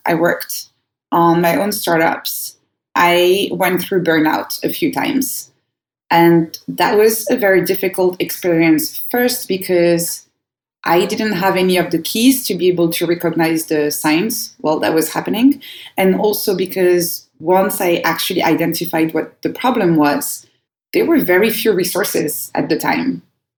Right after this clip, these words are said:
to help me navigate that challenge that I was going through.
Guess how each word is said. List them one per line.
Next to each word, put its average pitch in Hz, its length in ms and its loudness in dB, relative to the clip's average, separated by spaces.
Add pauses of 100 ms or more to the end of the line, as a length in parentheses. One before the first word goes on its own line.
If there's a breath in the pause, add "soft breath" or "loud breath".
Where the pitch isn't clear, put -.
(140)
to 170 220 2
help 170 220 -2
me 185 100 2
navigate 160 800 0 (320)
that - 220 -2
challenge 147 500 0
that 165 100 2
I 156 60 2
was 156 180 0
going 151 320 2
through. - 400 -2